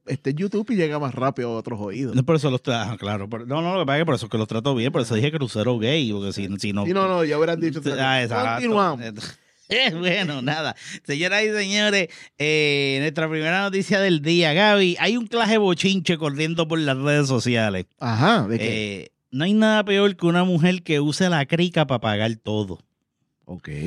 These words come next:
Speaker 2: Eso se llama la Cree Card.
Speaker 1: La Cree Card.
Speaker 2: Ujú, exactamente. O sea, no, esa no es la
Speaker 1: No,
Speaker 2: Cree,
Speaker 1: no,
Speaker 2: esa no
Speaker 1: no.
Speaker 2: es la Cree Card. Este, sobre todo cuando uno, cuando uno, eh, piensa, ¿verdad? Cuando mujeres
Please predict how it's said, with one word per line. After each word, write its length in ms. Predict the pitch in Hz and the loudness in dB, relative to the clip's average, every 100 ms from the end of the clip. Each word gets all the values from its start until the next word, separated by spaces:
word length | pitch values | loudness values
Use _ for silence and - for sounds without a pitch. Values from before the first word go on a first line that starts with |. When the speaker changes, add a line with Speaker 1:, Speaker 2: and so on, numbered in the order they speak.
| 180 226 | -4 -4
Speaker 2:
Eso 180 | 113 139 | -4 0
se 120 | 160 | 2
llama 240 | 151 160 151 | 2 2 2
la 120 | 107 | 0
Cree 260 | - 131 | 0 -2
Card. 320 | 127 104 87 82 - | 0 -4 -4 -8 -10
Speaker 1:
La 240 | 107 98 | -8 -8
Cree 180 | 123 135 | -6 -6
Card. 240 | - 73 95 | -6 -12 -12
Speaker 2:
Ujú, 460 | 92 90 117 110 | -14 -10 -6 -6
exactamente. 800 | 85 98 - 123 117 143 143 101 - - - | -8 -12 -8 -4 -2 -2 -4 -10 -10 -20 -10
O 20 | |
sea, 100 | 107 | -8
no, 300 | 110 143 143 | -4 -4 -4
esa 160 | - 165 | -4 -6
no 60 | |
es 40 | 180 | -4
la 140 | 175 | -4
Speaker 1:
No, 60 | 151 | -4
Speaker 2:
Cree, 180 | 156 151 | -2 -2
Speaker 1:
no, 60 | |
Speaker 2:
esa 200 | 151 143 | -2 -4
no 60 | 196 | -4
Speaker 1:
no. 40 | |
Speaker 2:
es 40 | 185 | -2
la 100 | 185 | -2
Cree 200 | 170 170 | -2 -6
Card. 280 | 139 165 120 - - - | -4 -4 -4 -8 -18 -12
Este, 600 | - 131 131 _ 143 139 | -4 -4 -4 _ -2 -2
sobre 260 | 127 170 165 | -2 0 0
todo 260 | 151 208 247 | 2 4 4
cuando 460 | 226 190 180 170 151 | 4 2 0 0 0
uno, 1040 | 151 160 196 214 202 185 165 151 139 123 | -2 -4 -4 -4 -2 -2 -4 -4 -6 -8
cuando 320 | 127 131 127 | -10 -12 -10
uno, 920 | 120 127 170 185 180 160 143 123 107 98 - - - | -10 -10 -8 -6 -4 -2 -2 -2 -4 -6 -14 -20 -10
eh, 120 | 123 | -10
piensa, 520 | 127 151 180 214 - 151 | -6 0 0 0 0 0
¿verdad? 340 | 147 208 190 | 2 2 2
Cuando 240 | 156 139 135 | 2 -2 -2
mujeres 340 | 123 131 220 | -2 -2 -4